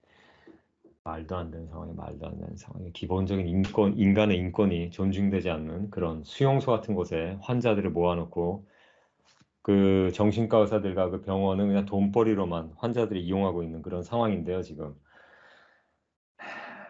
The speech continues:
자, 그럼 이제 다음 병원으로 넘어가겠습니다. 그 마인드 병원은 여기, 이쯤에서 마치도록 하고요. 그 다음 병원으로 넘어갈게요. 다음 병원 어떤 병원에 있으셨습니까?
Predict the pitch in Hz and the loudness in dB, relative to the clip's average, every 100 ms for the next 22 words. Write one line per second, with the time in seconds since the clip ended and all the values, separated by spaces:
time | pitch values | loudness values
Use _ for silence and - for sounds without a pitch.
0 | - - 135 110 170 185 180 185 175 139 | -4 8 8 8 4 4 6 6 6 6
1 | 175 202 180 175 185 175 156 180 170 156 | 6 6 6 4 4 2 2 4 2 0
2 | 139 123 104 92 - 170 170 170 160 156 | -4 -6 -6 -8 -6 -2 2 2 2 2
3 | 151 147 147 127 160 175 165 160 156 139 | 0 0 0 2 0 0 -2 0 0 0
4 | 127 139 143 139 160 151 123 113 143 135 | -2 -2 -10 -8 -4 0 0 -2 -4 -4
5 | 113 156 143 101 107 73 - _ _ _ | -4 -2 0 0 -2 -4 -14 _ _ _
6 | _ _ - 131 127 127 127 123 123 123 | _ _ -8 -2 0 2 2 2 2 0
7 | 123 120 117 117 117 117 113 113 113 113 | 0 0 0 0 0 0 0 0 0 0
8 | 131 151 165 151 160 151 151 127 123 123 | 2 2 2 0 -2 0 0 0 0 0
9 | 117 110 113 135 160 170 160 156 156 151 | 0 -2 -2 -2 -2 0 0 2 0 -4
10 | 147 - 135 160 180 143 139 135 113 117 | -8 -4 -2 0 0 2 0 -2 -4 -6
11 | 117 - 107 92 78 73 | -8 -8 -10 -8 -10 -12